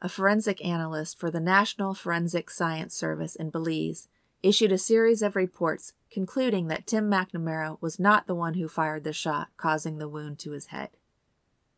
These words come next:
Four months later, Belize would issue a warrant for the arrest of Tracy Nessel McNamara for murder. However, as far as I can tell, they didn't pursue her capture.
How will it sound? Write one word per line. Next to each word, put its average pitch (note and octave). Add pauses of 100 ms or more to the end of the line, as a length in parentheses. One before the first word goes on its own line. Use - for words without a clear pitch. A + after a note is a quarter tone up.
(440)
Four A3+
months B3
later, E3
Belize F3
would E3+
issue G3+
a F3+
warrant E3
for E3+
the E3
arrest D#3+
of E3
Tracy G3+
Nessel E3+
McNamara D#3
for F3
murder. E3 (480)
However, F#3+
as F3
far A3+
as G3
I F3
can D#3
tell, D3+
they D#3+
didn't E3
pursue E3
her E3+
capture. E3+